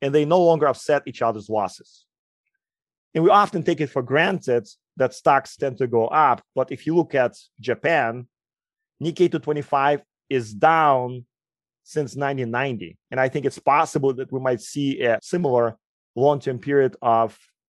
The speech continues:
declining equity returns in the U S as well. And of course, investors have a lot of potential investments to consider. They have commodities,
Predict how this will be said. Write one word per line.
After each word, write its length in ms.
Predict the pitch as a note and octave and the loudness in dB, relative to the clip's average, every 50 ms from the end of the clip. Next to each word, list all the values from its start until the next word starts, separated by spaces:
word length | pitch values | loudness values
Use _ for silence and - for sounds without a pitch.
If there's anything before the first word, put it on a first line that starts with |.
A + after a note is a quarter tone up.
| _ _ _ _ _ _ _ _ _ - - | _ _ _ _ _ _ _ _ _ -18 -10
declining 680 | B2 B2+ - - D3 C#3+ C3 C3+ C3 B2 B2 A#2 A#2 B2+ _ _ | -8 -8 -4 -2 0 0 2 0 0 -2 -4 -8 -10 -14 _ _
equity 260 | C3+ B2+ - B2+ A#2 A#2 | -4 -2 -2 -2 -4 -4
returns 680 | G#2+ F#2+ - C#3+ C3+ B2 A2+ A2+ A2+ A2 - - _ _ _ _ | -4 -2 0 0 2 2 0 -4 -6 -10 -16 -20 _ _ _ _
in 100 | - A2+ | -8 -6
the 60 | A2 A2 | -4 -2
U 100 | A2 A2 | 0 0
S 220 | G#2 G2 - - | 0 -2 -4 -12
as 100 | F#2+ - | -12 -10
well. 260 | F#2+ F#2 - - - _ _ _ _ _ _ _ _ _ _ _ _ _ _ _ _ _ _ _ _ _ _ _ _ _ | -8 -8 -8 -10 -18 _ _ _ _ _ _ _ _ _ _ _ _ _ _ _ _ _ _ _ _ _ _ _ _ _
And 80 | - D#3 | 0 0
of 80 | D3+ - | 0 4
course, 440 | - G3+ G3+ - - - - - _ _ _ _ _ _ _ _ _ _ _ _ | 6 6 6 6 4 0 -8 -16 _ _ _ _ _ _ _ _ _ _ _ _
investors 480 | - D#3 D3+ D#3 E3+ F#3+ - - E3 - | -2 0 4 4 4 4 4 2 -4 -2
have 140 | - D#3+ C#3+ | -2 0 2
a 40 | D3+ | 4
lot 140 | D#3 D#3 | 4 4
of 120 | D3+ C3+ - | 2 0 -2
potential 440 | - C#3 - D#3 D#3 D3 - D3 - | -6 -4 -4 -4 -6 -6 -8 -10 -8
investments 540 | C#3 B2+ A#2 C3 C3 B2 - - B2+ - - | -8 -2 0 0 0 0 -2 -8 -12 -10 -10
to 80 | - | -12
consider. 680 | A2 - A2 G2+ - - - D3+ A#2 G#2 F#2+ F#2 F#2 - - | -10 -8 -10 -10 -6 2 2 2 4 2 0 -2 -6 -8 -6
They 100 | - A2 | -6 -6
have 520 | G2 G2 A2 A2+ A2+ A2+ G#2+ G#2+ G#2 G#2 - - _ _ _ _ _ _ _ _ _ _ | -2 0 0 2 2 2 2 2 -2 -4 -10 -20 _ _ _ _ _ _ _ _ _ _
commodities, 1120 | - A2+ A#2+ C3 C#3+ C#3+ D3+ C#3+ B2 G2+ G2 F2+ F2+ - - - - - - - _ | -6 -2 2 4 4 4 4 4 0 -2 -4 -10 -14 -18 -20 -20 -20 -20 -20 -20 _